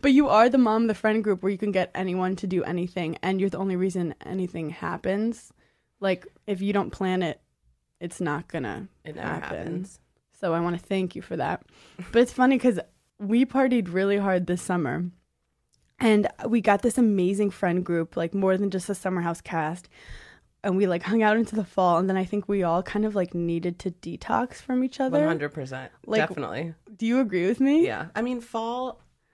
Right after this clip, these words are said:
Speaker 2: and winter
Speaker 1: Stay close to,
Speaker 2: always
Speaker 1: like, depression mode?
Speaker 2: Dep-,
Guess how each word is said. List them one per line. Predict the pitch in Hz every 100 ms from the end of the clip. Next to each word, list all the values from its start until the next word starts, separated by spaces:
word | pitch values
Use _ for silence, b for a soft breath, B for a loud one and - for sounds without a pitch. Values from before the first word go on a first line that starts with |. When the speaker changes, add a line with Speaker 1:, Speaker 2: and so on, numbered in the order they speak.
| -
Speaker 2:
and | 180
winter | 151 143 170 180
Speaker 1:
Stay | 190
close | 151
to, |
Speaker 2:
always | 156 160 170 185 185
Speaker 1:
like, | 196 - _ _ _ 240 _
depression | 226 208 175 - 202
mode? | 214 233 254 285
Speaker 2:
Dep-, | 160